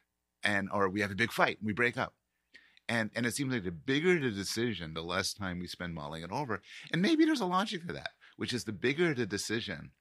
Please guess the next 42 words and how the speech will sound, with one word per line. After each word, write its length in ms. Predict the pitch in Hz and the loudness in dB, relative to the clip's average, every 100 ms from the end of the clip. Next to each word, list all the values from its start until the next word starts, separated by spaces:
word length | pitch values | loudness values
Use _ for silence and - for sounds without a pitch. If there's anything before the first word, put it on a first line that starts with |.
| _ - - _ _ | _ -20 -20 _ _
the, 220 | 87 98 92 | -2 0 0
the, 360 | 104 95 92 80 85 | 0 0 0 -4 -8
the 140 | 92 | -6
less, 500 | 92 104 107 - - _ _ _ _ _ _ - - _ - - _ - - | 0 0 0 -4 -6 _ _ _ _ _ _ -20 -20 _ -20 -20 _ -20 -2
when 100 | 110 | 0
it 40 | |
comes 200 | 120 143 | 4 2
to 80 | 131 | 2
choosing 280 | 117 113 104 | -2 -2 2
headphones, 420 | 98 92 87 78 | 0 0 -6 -6
all 140 | 73 90 | -4 -4
this 160 | 85 85 | -4 -6
work 200 | 76 82 | -8 -10
will 80 | |
pay 180 | 78 69 64 | -10 -10 -10
off. 240 | - - _ _ _ _ _ _ _ - | -12 -18 _ _ _ _ _ _ _ -4
When 200 | 98 95 | -2 -2
it 140 | - | -4
comes 400 | 110 110 113 - | 0 0 0 -4
to, 260 | - 101 87 | -4 -4 -2
uh, 180 | 80 78 | -6 -6
choosing 520 | - 92 87 87 82 | -6 -6 -6 -6 -6
whether 200 | 85 85 82 | -4 -6 -6
to 100 | 80 | -6
marry 320 | 82 85 87 | -4 -4 -4
somebody, 500 | 85 78 71 69 - - - - | -6 -6 -10 -12 -14 -20 -20 -10
the 60 | 92 | -2
sort 220 | 120 107 | 4 4
of 100 | 95 _ - _ _ _ _ _ - | 4 _ -20 _ _ _ _ _ -2
Charles 400 | 120 110 110 80 | 8 8 8 4
Darwin's 440 | 85 90 92 85 | 0 0 0 -4
idea 240 | 82 80 82 | -4 -4 -4
of 80 | 80 | 0
writing 220 | 82 78 | -2 -2
a 40 | |
list 240 | 80 - 76 | -8 -8 -8
of 80 | |
pros 340 | - 80 78 80 | -6 -6 -6 -8
and 120 | 80 | -8
cons 360 | 82 80 78 78 | -6 -6 -8 -10
and 100 | 73 | -12
everything 380 | 69 71 69 | -12 -12 -14